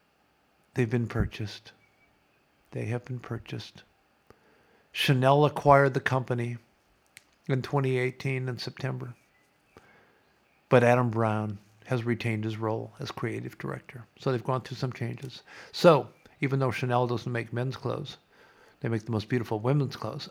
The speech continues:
I feel like I could be a part of that in case I transition. No, just kidding. I think it's cool that Chanel acquired them. They're very inexpensive, very affordable,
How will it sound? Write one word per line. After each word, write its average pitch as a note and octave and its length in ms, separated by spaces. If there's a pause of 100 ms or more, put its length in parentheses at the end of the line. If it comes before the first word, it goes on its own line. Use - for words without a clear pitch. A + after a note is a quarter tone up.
I B2 40
feel B2+ 220
like A2+ 180
I A#2 60
could A#2 160
be A2 100
a A2 60
part A2+ 300
of G#2+ 80
that A2+ 320 (840)
in A2 120
case G#2 300
I G2 60
transition. G#2 680 (920)
No, G#2 260 (140)
just - 160
kidding. A2 320 (420)
I C3+ 80
think A#2+ 140
it's A2+ 100
cool B2+ 200
that C#3 120
Chanel C3 480
acquired C3 360
them. B2+ 120 (180)
They're F#3+ 100
very A3+ 220
inexpensive, F3+ 720 (140)
very E3 260
affordable, C3 500